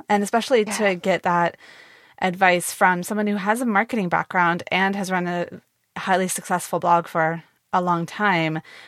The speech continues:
Speaker 1: um, just to have that second set of eyes. Because like you said, when you started, it, we didn't have Twitter and Instagram and
Speaker 2: Oh my
Speaker 1: Facebook.
Speaker 2: gosh,
Speaker 1: And
Speaker 2: yeah.
Speaker 1: I mean, maybe Facebook, but, um, you know, it was,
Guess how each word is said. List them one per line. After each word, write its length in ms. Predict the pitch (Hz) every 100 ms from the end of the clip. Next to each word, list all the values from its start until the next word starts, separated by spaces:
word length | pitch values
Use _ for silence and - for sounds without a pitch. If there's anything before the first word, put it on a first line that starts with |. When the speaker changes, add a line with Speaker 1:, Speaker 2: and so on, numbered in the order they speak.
| -
Speaker 1:
um, 320 | 185 175 160
just 220 | - 196 -
to 60 |
have 260 | 175 185 175
that 180 | 170 -
second 300 | 180 175 180
set 120 | 175
of 100 | 170
eyes. 340 | 180 175 165
Because 400 | 185 180 190 170
like 160 | 214 220
you 60 | 202
said, 320 | 208 185 175 - - - _
when 220 | - 214 214
you 160 | 320
started, 500 | - 180 170 165 165 -
it, 180 | - _ -
we 140 | 214
didn't 220 | 220 190
have 460 | 165 180 175 160 - - - _
Twitter 300 | - 170 160
and 260 | 156 156 -
Instagram 560 | 185 - 165 160 156
and 180 | 151 147
Speaker 2:
Oh 140 | 202 180
my 160 | 170
Speaker 1:
Facebook. 140 | 165 156
Speaker 2:
gosh, 200 | 147 170
Speaker 1:
And 100 | 160
Speaker 2:
yeah. 200 | 156 156
Speaker 1:
I 60 |
mean, 160 | 180 175
maybe 300 | 170 151 156
Facebook, 460 | - 151 - 160 - - -
but, 240 | 175 160
um, 400 | 180 165 156 151 -
you 120 | 208
know, 220 | 190 170 - -
it 160 | - 226
was, 320 | 208 185 -